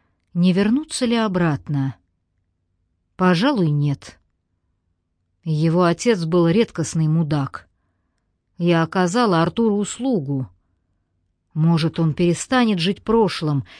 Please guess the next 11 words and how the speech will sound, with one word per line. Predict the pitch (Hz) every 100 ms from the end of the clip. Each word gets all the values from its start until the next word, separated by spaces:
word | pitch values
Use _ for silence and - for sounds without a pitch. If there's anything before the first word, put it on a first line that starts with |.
| -
и | 190
превратится | 180 180 175 185 180 262 -
в | 156
нормального | 165 196 202 196 147 143 147
человека. | - 175 170 185 165 131 - 135 135 _ _ _ _ _ _ _ _ _
Я | 165 160 156
спрятала | - 185 165 160 156
фотографию | - 170 170 175 254 262 - 247 247 - - -
в | 185
укромное | 202 269 269 214 196
местечко | 180 185 - 285 - - 247